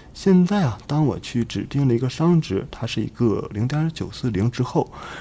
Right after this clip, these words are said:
然后呢，我不是有四个特征吗？在我的四个特征当中啊，我就要来选一下了。我要看一下，就是到底啊是拿谁进行一个划分是比较合适的。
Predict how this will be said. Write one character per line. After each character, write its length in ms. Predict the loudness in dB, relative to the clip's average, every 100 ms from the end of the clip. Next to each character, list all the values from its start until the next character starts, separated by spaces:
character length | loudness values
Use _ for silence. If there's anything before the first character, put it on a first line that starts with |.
| -8 2
然 120 | 4
后 220 | 8 10
呢， 140 | 8
我 120 | 6 0
不 140 | -2
是 100 | 0
有 120 | 0
四 160 | 0 -2
个 60 | -2
特 100 | 0
征 160 | 4
吗？ 240 | 4 2 -4 -16 -20 -20 -4
在 240 | 0 2
我 180 | 2 0
的 200 | -2 -4
四 180 | -2 0
个 80 |
特 140 | 2 4
征 100 | 6
当 160 | 4
中 220 | 4 4 4
啊， 120 | 0
我 140 | -6
就 140 | -6 -2
要 80 |
来 160 | 0 -2
选 280 | -2 -4 -4
一 40 | -4
下 240 | -2 0
了。 140 | 0 -4 -10 -16 -12 0
我 100 | 2
要 100 | 2
看 320 | 0 2 4
一 20 |
下， 300 | 4 2 0
就 160 | 0 -2
是 380 | 4 6 6 4 -6 -18 -20 -20 -20 -20 -20 -2 2
到 140 | 4 4
底 160 | 2
啊 80 | -4
是 160 | -4 -2
拿 180 | 0 -2
谁 300 | -2 -2 0
进 180 | 0 -2
行 160 | 0
一 60 | -2
个 80 | -2
划 180 | -4
分 240 | -2 0 0
是 140 | -2
比 100 | -8
较 80 | -6
合 160 | -6 -8
适 240 | 2 4
的。 160 | 4